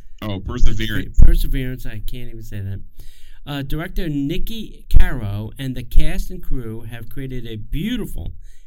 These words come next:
Speaker 2: epic, and moving film that is everything the cinematic experience should be, and that's where we believe it belongs. On the world stage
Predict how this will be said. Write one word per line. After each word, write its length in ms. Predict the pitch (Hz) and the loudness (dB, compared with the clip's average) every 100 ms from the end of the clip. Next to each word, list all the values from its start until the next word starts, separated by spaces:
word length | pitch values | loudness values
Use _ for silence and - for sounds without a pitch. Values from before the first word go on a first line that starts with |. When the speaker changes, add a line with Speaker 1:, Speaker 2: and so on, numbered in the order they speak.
| - - | -18 -12
Speaker 2:
epic, 380 | 190 220 - - - - - - - | -10 0 0 0 -6 -10 -10 -16 -14
and 260 | 143 139 | -10 -8
moving 380 | 151 190 208 190 | -6 0 2 2
film 440 | - - 113 110 107 | 6 6 4 -2 -8
that 200 | 110 110 | -8 -10
is 160 | 110 - | -12 -12
everything 720 | 135 156 160 156 147 143 143 - - - | -12 -10 -10 -12 -14 -16 -18 -20 -20 -14
the 60 | 110 | -8
cinematic 720 | 107 - 139 139 120 123 127 | -6 -6 -6 -8 -10 -12 -12
experience 720 | 117 - - 110 107 113 110 - | -14 -10 -6 -4 -4 -8 -12 -14
should 300 | - 113 104 | -14 -14 6
be, 320 | - 98 98 - - - - - | 8 8 4 -8 -14 -16 -16 -12
and 400 | 110 107 104 120 | -10 -8 -8 -8
that's 540 | 151 98 - - - - - - | -8 -4 -4 -4 -6 -8 -10 -10
where 200 | 113 107 | -8 -4
we 200 | 117 127 | -4 -2
believe 540 | 127 110 104 104 101 - | -2 -2 -4 -8 -10 -12
it 180 | 104 | -6
belongs. 560 | - 101 95 - - - - - - - - - | 2 2 0 -8 -16 -18 -18 -16 -16 -14 -12 -10
On 380 | 175 208 220 | -8 -6 -4
the 80 | 214 | -4
world 280 | 185 165 156 | -4 -6 -8
stage 560 | - - 110 107 104 | -10 -10 -8 -8 -10